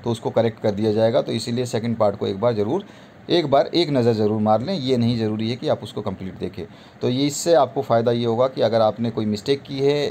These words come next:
तो वो उसको आप सही समय पे सही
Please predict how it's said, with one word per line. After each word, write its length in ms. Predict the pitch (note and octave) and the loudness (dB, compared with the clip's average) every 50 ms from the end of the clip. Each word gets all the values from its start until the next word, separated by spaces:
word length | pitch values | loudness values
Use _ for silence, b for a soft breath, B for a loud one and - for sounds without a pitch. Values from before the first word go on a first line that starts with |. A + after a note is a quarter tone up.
| - - - - - - - | -6 -10 -18 -20 -20 -10 -8
तो 60 | C#3 | -6
वो 240 | C#3+ C#3 B2+ A2 A2 | -4 -2 -2 -2 -2
उसको 200 | A2 - - A#2+ A2+ | -4 -4 0 2 4
आप 300 | A2 B2+ B2+ - - - B B B B B - | 4 4 4 2 0 0 B B B B B -12
सही 360 | - - - A2+ G#2+ A#2+ C#3 C3+ | -8 -2 0 0 2 2 -2 -2
समय 320 | - - B2+ A#2 A#2 A2 G#2+ | -2 -2 0 0 2 0 0
पे 160 | - D3+ E3+ | -2 -4 -4
सही 420 | - - G#2+ G2 G#2 A#2+ C#3+ - | -2 -2 -2 -2 -2 -2 -4 -6